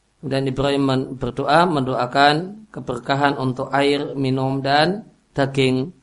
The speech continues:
kota Mekah. "Allahumma barik lahum fil lahmi wal ma." Maka ya Allah, berilah keberkahan untuk mereka penduduk Mekah dalam daging dan air. Maka berdasarkan hadis ini kita katakan,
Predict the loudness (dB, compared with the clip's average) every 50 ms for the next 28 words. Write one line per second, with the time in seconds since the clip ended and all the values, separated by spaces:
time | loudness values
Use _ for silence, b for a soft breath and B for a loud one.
0 | _ _ _ _ _ -12 -8 -6 -4 -2 -2 -2 -4 -6 -8 -12 -12 -14 -18 _
1 | _ _ _ _ _ _ _ _ _ _ _ _ _ _ _ _ _ _ _ _
2 | _ _ _ _ _ _ _ _ _ _ _ _ _ _ -6 -2 0 0 2 2
3 | 2 2 2 0 -2 -2 -2 -4 -2 0 2 2 2 0 0 -2 0 2 2 2
4 | 4 4 4 4 4 2 2 0 0 0 2 2 4 2 2 0 -2 -10 -16 -20
5 | _ _ _ _ _ _ _ _ _ _ _ _ _ _ -10 -4 0 0 2 2
6 | 2 0 0 2 2 2 2 0 -4 -10 -14 _ -4 -2 0 0 0 0 -2 -4
7 | -4 -6 -4 -2 -2 -2 -2 0 -2 -2 -2 -2 -2 -2 0 0 0 -2 -4 -4
8 | -4 -4 -4 -4 -4 -4 -2 -2 -2 -2 0 2 0 0 0 -4 -10 -14 _ _
9 | _ _ _ _ _ _ _ _ _ -4 0 0 2 2 2 0 -2 -2 0 2
10 | 2 2 2 2 2 2 2 2 0 0 -2 0 0 0 0 0 0 -2 -2 -4
11 | -6 -8 -10 -14 -18 -20 _ _ _ _ _ _ _ _ _ _ _ _ _ _
12 | _ _ _ _ _ _ _ _ _ -14 -10 -8 -6 -4 -2 -2 -2 -2 -2 -2
13 | -2 0 0 2 4 4 4 2 2 0 -2 -2 -4 -6 -8 -8 -8 -8 -6 -4
14 | -2 -2 -2 -2 -2 -4 -4 -4 -4 -6 -6 -8 -4 0 2 2 2 2 -2 -6